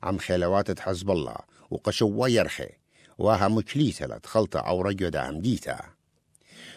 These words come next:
فيديو جريشا بيت برصوفة مغزوية لت شكلت خشورة كبينة، وجرمت صدره مبيونة جليخة إيد خد جلدو.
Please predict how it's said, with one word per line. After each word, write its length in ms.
فيديو 420
جريشا 580
بيت 320
برصوفة 520
مغزوية 560
لت 320
شكلت 440
خشورة 720
كبينة، 640
وجرمت 420
صدره 380
مبيونة 760
جليخة 540
إيد 240
خد 280
جلدو. 480